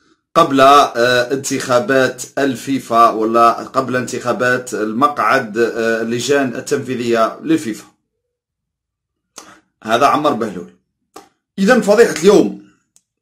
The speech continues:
مثل ما كان متوقعاً، مثل ما كان متوقعاً، يعني بالدرجة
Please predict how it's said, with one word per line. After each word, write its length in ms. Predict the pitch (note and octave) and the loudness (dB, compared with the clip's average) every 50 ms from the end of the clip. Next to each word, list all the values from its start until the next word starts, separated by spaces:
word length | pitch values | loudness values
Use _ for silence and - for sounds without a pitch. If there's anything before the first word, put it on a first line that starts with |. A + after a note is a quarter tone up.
| _ _ - | _ _ 0
مثل 400 | A3+ C#4 A3 - - F3 F#3 F3 | 0 0 0 -2 -2 0 0 2
ما 200 | F3 E3+ E3+ E3 | 2 0 -2 -2
كان 600 | E3+ - A#3 A#3 B3 A#3+ A3+ A#3+ A#3 A3+ A3+ - - _ | -2 -2 -2 0 0 0 0 0 0 -2 -2 -6 -10 _
متوقعاً، 880 | - G3+ A3+ G#3 - F3 C#3+ C3 A#2+ - - - E2+ D#2 E2 - - _ _ _ _ _ _ - | 0 2 2 2 2 2 2 2 0 -2 -2 -6 -8 -8 -8 -10 -14 _ _ _ _ _ _ -8
مثل 300 | C#3+ E3 D#3+ - C3 B2+ | -8 -8 -6 -4 -2 -2
ما 180 | A#2 A#2+ A#2+ | 0 0 -2
كان 440 | A2 - G3+ G3+ G#3+ A3 A#3 A3+ A3+ A3+ - _ _ - | 0 2 0 0 2 2 2 0 0 -4 -8 _ _ 2
متوقعاً، 680 | A#3 A3 G3+ - C#3 A#2 A2 - - - C2 D2+ - - - | 2 2 4 4 0 0 0 -2 -6 -12 -16 -16 -16 -14 -6
يعني 560 | C3 E3 E3 C3+ C#3 D#3+ F3+ G3+ G#3 G3 - - _ _ _ _ - _ _ _ _ _ _ _ _ _ _ - | -2 -2 0 0 0 0 0 -2 -2 -4 -8 -14 _ _ _ _ -20 _ _ _ _ _ _ _ _ _ _ -2
بالدرجة 720 | F3 F#3+ F#3 G3 G3+ G3+ F3+ C#3+ D3+ D#3+ F3 F#3+ G3+ - | -2 0 4 6 6 6 6 6 6 4 4 4 2 -2